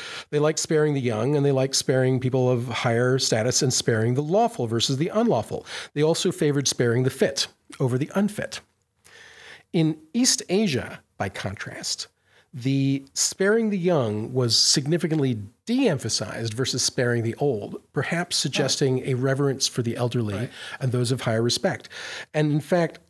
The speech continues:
Speaker 1: sparing pedestrians was, was favored and sparing the lawful was favored, but sparing the fit was unfavored.
Speaker 2: Huh.
Speaker 1: They went for the opposite. And in the Southern Hemisphere, dogs win. Pets,
Speaker 2: Really?
Speaker 1: sparing pets over people significantly preferred.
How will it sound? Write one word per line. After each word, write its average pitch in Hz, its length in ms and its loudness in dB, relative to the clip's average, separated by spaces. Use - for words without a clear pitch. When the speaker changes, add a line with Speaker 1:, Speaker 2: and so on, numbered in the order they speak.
Speaker 1:
sparing 220 360 0
pedestrians 156 600 0
was, 117 280 0
was 117 320 2
favored 165 520 0
and 143 100 2
sparing 180 380 2
the 175 80 2
lawful 202 320 2
was 117 180 0
favored, 101 360 -2
but 151 140 -2
sparing 220 400 2
the 208 80 2
fit - 300 -4
was 170 180 0
unfavored. - 800 -2
Speaker 2:
Huh. 156 100 -4
Speaker 1:
They 151 80 2
went 180 240 0
for 185 160 -2
the 185 100 0
opposite. 180 520 -2
And 165 160 2
in 165 180 2
the 151 120 2
Southern 277 440 2
Hemisphere, 117 720 0
dogs - 600 -2
win. 110 500 -6
Pets, 339 300 2
Speaker 2:
Really? - 100 4
Speaker 1:
sparing 220 540 0
pets 160 480 0
over 156 240 2
people 139 340 -2
significantly 113 880 -2
preferred. - 540 -6